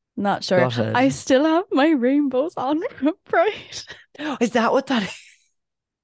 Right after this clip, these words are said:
Speaker 1: <laughs> I haven't showered yet. I feel disgusting.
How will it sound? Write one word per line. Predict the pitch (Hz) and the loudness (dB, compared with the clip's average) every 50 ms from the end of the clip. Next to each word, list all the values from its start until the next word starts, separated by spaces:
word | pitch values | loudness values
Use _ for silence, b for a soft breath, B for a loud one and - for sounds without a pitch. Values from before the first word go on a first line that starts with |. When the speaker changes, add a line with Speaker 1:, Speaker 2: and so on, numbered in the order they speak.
| _ _ _ _ _ _ _ _ _ _ | _ _ _ _ _ _ _ _ _ _
Speaker 1:
<laughs> | - - - - 415 - - | -12 -8 -6 -6 -4 0 0
I | 392 | 0
haven't | 370 - - 392 370 349 392 392 359 392 | 0 2 4 4 4 4 4 2 0 -2
showered | - - - - 226 277 294 285 302 294 - | -4 -2 -2 0 0 0 0 -2 -4 -4 -4
yet. | 226 233 - 359 330 - | -2 -2 -2 -2 -2 -2
I | 285 277 302 | -2 -4 -2
feel | - 320 269 262 277 233 | -2 0 0 2 2 0
disgusting. | 254 254 240 - - 220 208 214 202 202 - 196 180 175 175 185 185 247 | -2 -4 -4 0 2 2 2 2 0 -4 -6 -6 -4 -4 -4 -6 -10 -12